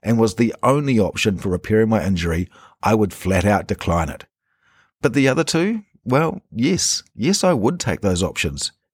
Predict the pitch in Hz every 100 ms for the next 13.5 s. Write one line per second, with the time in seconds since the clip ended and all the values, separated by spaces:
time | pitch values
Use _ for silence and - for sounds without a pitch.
0 | _ _ _ _ _ 127 143 160 156 -
1 | 127 202 214 170 180 143 71 _ _ _
2 | _ 104 165 - 214 180 131 - 120 175
3 | 104 131 165 110 85 87 78 67 - _
4 | _ _ _ 123 127 - 139 135 135 113
5 | 95 110 98 82 87 92 101 101 82 87
6 | 95 92 80 98 87 95 90 82 - 98
7 | 80 - - - 85 87 - 80 67 -
8 | _ _ _ - 123 101 135 131 123 110
9 | - 117 139 127 127 110 117 - 120 120
10 | 120 127 - - - - 123 135 147 -
11 | - 117 117 113 98 95 110 113 113 101
12 | - - - 92 - 90 - 82 85 90
13 | - 139 95 73